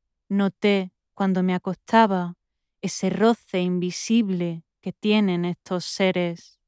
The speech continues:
Noté que me abrazaba como te abraza un sueño o una borrachera. Llegó el orgasmo a eso de medianoche.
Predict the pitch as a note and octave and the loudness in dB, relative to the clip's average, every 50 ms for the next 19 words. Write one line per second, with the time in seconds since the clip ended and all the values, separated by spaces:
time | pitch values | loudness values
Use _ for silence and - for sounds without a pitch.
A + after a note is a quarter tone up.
0 | _ _ _ _ _ _ _ _ _ _ _ _ _ _ _ - A3 G3 F#3+ - | _ _ _ _ _ _ _ _ _ _ _ _ _ _ _ -4 -2 -2 -2 -2
1 | _ - G3 F#3 F#3 F#3 F3+ _ _ _ _ - F#3 F3+ F#3 F#3 F3+ F3 F3+ F#3 | _ 0 0 0 0 -2 -6 _ _ _ _ -4 -2 0 2 2 2 0 0 0
2 | F#3 F3+ - - - G3 F#3+ F#3 F3+ F3+ F3+ F3 F3+ - _ _ _ _ _ _ | -2 -2 -2 0 2 4 4 4 4 2 0 -2 -6 -10 _ _ _ _ _ _
3 | _ - F#3+ F#3+ F#3+ F3+ - F#3 F#3 F3+ F#3+ G3+ G#3 G3+ - - - F#3+ F3+ F3 | _ 0 2 2 2 2 2 2 2 4 6 6 4 4 2 -2 -4 -2 -2 -2
4 | F3 F3+ E3+ - - - G#3+ G#3 G#3+ G#3 G3 F3+ F3 E3+ E3+ F3 F3 - _ _ | -2 -4 -4 -6 -2 0 2 4 4 4 2 2 0 -2 -4 -6 -10 -14 _ _
5 | _ - F#3 F3+ F#3+ G3+ G#3+ G3+ F#3 F3 E3 E3+ F3 F3 F3+ F#3 F3 - - - | _ 0 2 4 4 6 4 4 4 2 0 0 -2 -2 -2 -4 -4 -6 -4 -2
6 | F#3+ F#3 F3+ F3+ E3+ E3+ E3+ E3+ _ _ _ _ _ _ _ _ _ _ _ _ | 0 0 0 0 -2 -6 -8 -12 _ _ _ _ _ _ _ _ _ _ _ _
7 | _ _ _ _ _ _ _ _ _ _ _ _ _ - F#3+ F#3 G3+ G3 F3+ G#3 | _ _ _ _ _ _ _ _ _ _ _ _ _ -6 -2 0 2 2 4 4
8 | G#3 A3 A3+ A3+ A3 A3 F#3+ F#3+ F3+ F3 E3 D3+ F3 E3+ E3+ E3 E3+ - _ _ | 4 6 6 4 2 2 2 2 2 2 2 0 -2 -2 -2 -4 -6 -10 _ _
9 | _ _ - F#3 E3+ F3+ A3 G3 - - - F3+ E3+ D#3+ F3 F3 F3 F3 F3 E3 | _ _ 2 4 4 4 2 0 -2 -4 -6 -4 -4 -2 0 0 0 0 0 0
10 | F3+ F3 E3+ F3 F3 F3+ - - - - F3 E3+ E3 E3+ | 0 0 0 0 0 -2 -2 -6 -6 -6 -6 -6 -6 -8